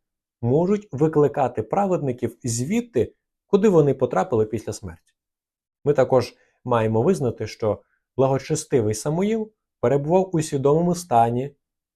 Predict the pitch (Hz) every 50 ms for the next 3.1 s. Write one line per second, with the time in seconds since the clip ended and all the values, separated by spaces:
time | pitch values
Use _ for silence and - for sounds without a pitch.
0 | _ - 107 113 113 135 170 175 165 151 120 101 98 98 104 - _ _ _ _
1 | _ _ _ _ _ - 131 151 156 151 147 - - 156 127 - - _ - -
2 | 160 151 143 139 127 123 151 190 180 - - - - 175 175 160 127 107 87 87
3 | - _